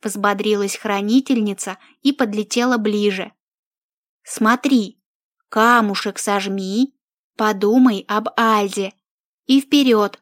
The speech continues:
за солнечным лучиком. А я быстренько в хавам слетаю,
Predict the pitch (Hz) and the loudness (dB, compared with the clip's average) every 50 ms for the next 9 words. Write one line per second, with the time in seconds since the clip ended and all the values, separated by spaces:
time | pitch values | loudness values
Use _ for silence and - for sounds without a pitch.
0 | _ - 220 220 220 214 214 - - 233 226 240 247 240 247 247 - - 247 240 | _ -6 -2 0 0 0 0 0 0 0 2 2 2 2 2 0 0 2 2 2
1 | 240 233 233 226 220 214 - 220 - - 202 190 - - _ _ _ _ _ _ | 2 2 2 0 0 0 -2 -4 -4 -6 -8 -8 -10 -12 _ _ _ _ _ _
2 | _ _ _ _ _ _ _ - - 220 226 240 240 247 254 240 226 202 190 196 | _ _ _ _ _ _ _ -10 -6 -4 -2 0 0 0 0 0 0 0 -2 -2
3 | 233 247 240 - - 220 220 208 208 - - 220 208 214 - - - - - 233 | -2 -2 -2 -2 -4 -6 -6 -6 -6 -4 -4 -2 -2 -2 -4 -8 -8 -2 0 0
4 | 233 233 247 240 220 196 190 - - - 214 208 - 247 254 294 330 339 302 220 | 2 4 4 4 4 2 0 -4 -6 -6 -6 -4 -2 0 0 2 2 2 2 0
5 | 233 - | -2 -4